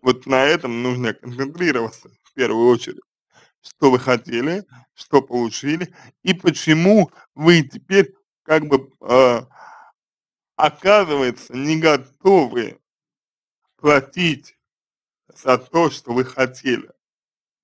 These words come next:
Ну, потому что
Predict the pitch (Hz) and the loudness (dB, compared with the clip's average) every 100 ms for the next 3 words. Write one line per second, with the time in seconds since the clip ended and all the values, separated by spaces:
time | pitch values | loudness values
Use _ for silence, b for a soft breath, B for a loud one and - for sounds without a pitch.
0 | _ _ _ _ _ _ _ _ _ _ | _ _ _ _ _ _ _ _ _ _
1 | _ _ - 123 120 117 - _ _ 131 | _ _ -12 -4 -2 -4 -10 _ _ -12
2 | 127 131 139 131 - 123 113 | -8 -4 -4 -6 -4 -2 -2